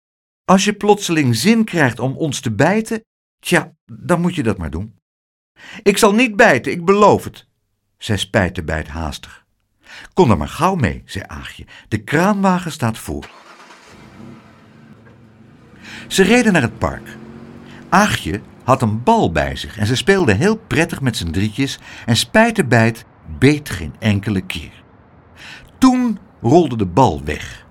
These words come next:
de kant van de vijver op. "Hou hem!" schreeuwde Pluk. Aagje holde de bal achterna, maar ze was te laat. Hij rolde de vijver in. "Kom eens gauw kijken," riep Aagje.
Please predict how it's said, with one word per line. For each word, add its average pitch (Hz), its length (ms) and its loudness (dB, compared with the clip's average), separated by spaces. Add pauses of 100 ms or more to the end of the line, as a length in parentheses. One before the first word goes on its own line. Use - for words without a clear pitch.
(260)
de 104 120 0
kant 165 240 0
van 147 100 -8
de 135 80 2
vijver 73 360 0
op. - 260 -16 (380)
"Hou 262 340 6
hem!" 120 200 0 (200)
schreeuwde 107 400 0
Pluk. 92 340 -4 (520)
Aagje 160 400 4
holde 110 280 0
de 87 100 -2
bal 92 240 2
achterna, 92 600 -2 (400)
maar 156 140 -2
ze 160 100 -2
was 139 140 -4
te 131 120 -6
laat. 85 340 -6
Hij 104 160 0
rolde 127 420 0
de 117 100 -2
vijver 76 440 -4
in. 65 200 -10 (1500)
"Kom 95 140 -4
eens 85 120 -2
gauw 73 260 -4
kijken," 101 460 -4 (400)
riep 214 220 -4
Aagje. 131 400 -2